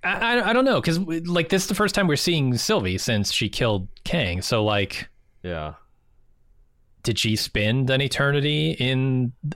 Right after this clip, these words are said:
Speaker 1: in the end of time, just kinda living lives and came to the conclusion that I need to duck out of this
Speaker 2: You're right.
Speaker 1: 'cause
Speaker 2: From
Speaker 1: it's
Speaker 2: her
Speaker 1: not working?
Speaker 2: perspective, we don't know how much time has passed. We assume it's been,
Speaker 1: No.
Speaker 2: like, the same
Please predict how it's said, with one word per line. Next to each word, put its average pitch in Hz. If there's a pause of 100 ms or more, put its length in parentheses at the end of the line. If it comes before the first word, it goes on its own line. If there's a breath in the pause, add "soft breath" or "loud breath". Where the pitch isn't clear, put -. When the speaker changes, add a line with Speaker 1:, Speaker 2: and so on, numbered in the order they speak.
Speaker 1:
in 127
the 123
end 131
of 127
time, 143
just 117
kinda 123
living 113
lives 127
and 104 (1040 soft breath)
came 131
to 135
the 139
conclusion 127
that 110
I 107
need 120
to 123
duck 117
out 131
of 165
this 180
Speaker 2:
You're 226
right. 214
Speaker 1:
'cause -
Speaker 2:
From 170
Speaker 1:
it's 143
Speaker 2:
her 226
Speaker 1:
not 262
working? 147
Speaker 2:
perspective, 180
we 127
don't 123
know 107
how 101
much 85
time 80
has 69
passed. 67
We 117
assume 117
it's 110
been, 104
Speaker 1:
No. 113
Speaker 2:
like, 85
the 87
same 87